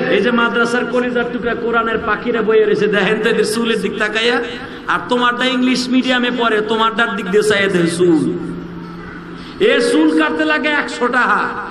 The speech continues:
আর তোমার ওই যে, যে আবাল মাসুরটা চুল কাটতে লাগে পাঁচশো টাকা। কারণ ওরে তো কাটতে হবে, এহেন দিয়ে খেজা কাটতে হইবে, এহেন দিয়ে আবার দাঁড়া দিতে হবে, ধানের দাঁড়া।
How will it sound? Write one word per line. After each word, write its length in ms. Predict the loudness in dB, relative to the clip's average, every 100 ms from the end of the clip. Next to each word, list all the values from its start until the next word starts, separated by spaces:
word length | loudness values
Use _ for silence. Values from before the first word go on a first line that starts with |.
| -12 -10 -4
আর 120 | -4 -2
তোমার 380 | 0 2 2 2
ওই 120 | 0
যে, 120 | 0
যে 140 | 0 0
আবাল 380 | 2 0 0 -2
মাসুরটা 440 | -2 -4 -2 -2
চুল 260 | -2 -4 -2
কাটতে 300 | -2 -2 -2
লাগে 260 | 0 0 2
পাঁচশো 440 | 0 0 -2 -2
টাকা। 420 | 0 0 0 -2 -2 -4 -4 -4 -4 -4 -2 0 2 2
কারণ 140 | 2
ওরে 220 | 2 0 0
তো 80 |
কাটতে 340 | 0 0 -2 -2
হবে, 80 | 0
এহেন 300 | 0 0 0
দিয়ে 180 | 0 -2 -6
খেজা 300 | -6 -2 -2
কাটতে 340 | 0 -2 -2 0
হইবে, 400 | 2 2 -2 -6 -10 -14 -16 -2
এহেন 220 | 2 2 2
দিয়ে 160 | 0
আবার 260 | 0 -2 0
দাঁড়া 260 | 0 0
দিতে 260 | -2 -2 -2
হবে, 140 | -2
ধানের 360 | 0 0 0 -2 -2
দাঁড়া। 260 | -2 -2